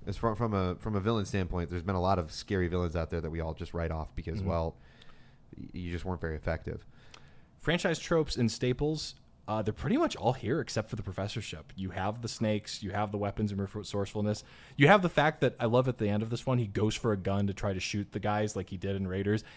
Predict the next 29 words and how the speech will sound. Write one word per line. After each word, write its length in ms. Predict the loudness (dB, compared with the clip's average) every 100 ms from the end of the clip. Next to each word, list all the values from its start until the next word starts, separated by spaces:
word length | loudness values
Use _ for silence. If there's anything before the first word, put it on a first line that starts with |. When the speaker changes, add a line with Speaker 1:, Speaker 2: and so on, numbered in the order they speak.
| -16 -6
Speaker 2:
and 100 | -4
his 120 | 0
gun 160 | 2 4
is 80 | 6
<laughs> 0 |
missing. 400 | 8 12 12 12 10 8
So 160 | 8 8
then 140 | 10
he 160 | 10 10
ends 180 | 8 6
up 180 | 4 6
in 80 | 4
an 80 |
actual 280 | 4 4 0
fight 280 | 2 0 2
that 80 | 0
he 60 | 0
wasn't, 400 | 0 2 -2 -4 0
Speaker 1:
Yeah. 260 | 4 8 10
Speaker 2:
he 60 |
was 100 | 8
hoping 240 | 6 2 4
to 160 | 4
avoid. 400 | 4 4 4 4 -2 -18 -20 -20 -20 -20 4
And 120 | 8
you 140 | 8 8
also 260 | 6 2
have 400 | 4 4 2 0 0
the 380 | 0 2 0